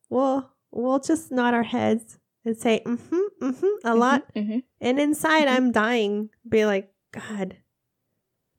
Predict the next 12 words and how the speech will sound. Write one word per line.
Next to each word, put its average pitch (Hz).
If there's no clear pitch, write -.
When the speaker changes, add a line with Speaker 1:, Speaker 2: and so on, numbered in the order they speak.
Speaker 1:
Yeah. 190
No, 226
let 208
me 277
live 285
my 285
Speaker 2:
I'm 269
never 254
gonna 269
Speaker 1:
life. 233
Speaker 2:
do 147
that. -